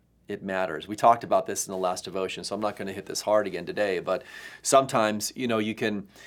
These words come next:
you can go, uh, listen to so, uh, you may be a popular preacher and everyone's circulating this, uh, person's message, man or woman, whatever it might be,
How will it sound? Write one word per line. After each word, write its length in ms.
you 120
can 260
go, 380
uh, 420
listen 300
to 680
so, 200
uh, 340
you 220
may 100
be 80
a 60
popular 420
preacher 640
and 160
everyone's 360
circulating 520
this, 300
uh, 380
person's 480
message, 560
man 180
or 100
woman, 280
whatever 260
it 80
might 200
be, 300